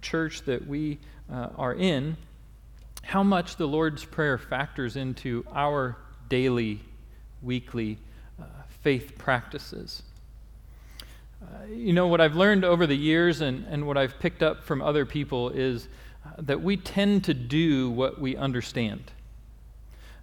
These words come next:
Uh, we tend to do what makes sense to us. Uh, so if something doesn't make sense to us, or, or we feel like we don't understand it, there's a, there's a really good chance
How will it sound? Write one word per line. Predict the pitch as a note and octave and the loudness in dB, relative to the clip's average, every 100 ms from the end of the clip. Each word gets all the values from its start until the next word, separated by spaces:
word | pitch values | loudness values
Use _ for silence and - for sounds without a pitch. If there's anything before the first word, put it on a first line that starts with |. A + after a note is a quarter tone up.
| - | -14
Uh, | F3 | -6
we | C#3+ | -4
tend | C#3+ G3+ G#3 | 2 4 6
to | E3+ | 4
do | D#3 E3+ D#3 | 4 4 4
what | D3 D#3 - - - - | 4 2 -2 -12 -18 -10
makes | C#3+ D3 C#3+ - | -2 0 -2 -6
sense | - D#3 D3+ - - | -2 0 0 -6 -10
to | - - | -8 -6
us. | A#2 - - - - - - - - | -6 -8 -12 -16 -18 -20 -20 -20 -12
Uh, | - | -8
so | D#3 - | -2 2
if | F#3 | 4
something | A#3+ A#3+ A#3 | 4 4 6
doesn't | G3 G3 F3 | 6 4 4
make | F3 | 0
sense | - A3+ A3+ | 2 2 2
to | - C3 | 0 2
us, | C#3 F3 | 2 2
or, | D#3 D#3+ | -2 0
or | D3+ | 0
we | D3+ | 0
feel | - G#3 | 2 4
like | F#3+ D#3 | 4 2
we | D#3 | 0
don't | D3+ E3 | 0 0
understand | D3 C3 - G#3 F#3 | 0 -2 -4 -2 0
it, | C#3+ | 0
there's | D3 D#3 | -2 -4
a, | - - | -8 -10
there's | - D#3 | -2 0
a | |
really | D#3 G3 | 6 8
good | F3+ D#3+ C#3+ | 8 6 2
chance | - C3 C3+ - - | -2 -2 -2 -8 -16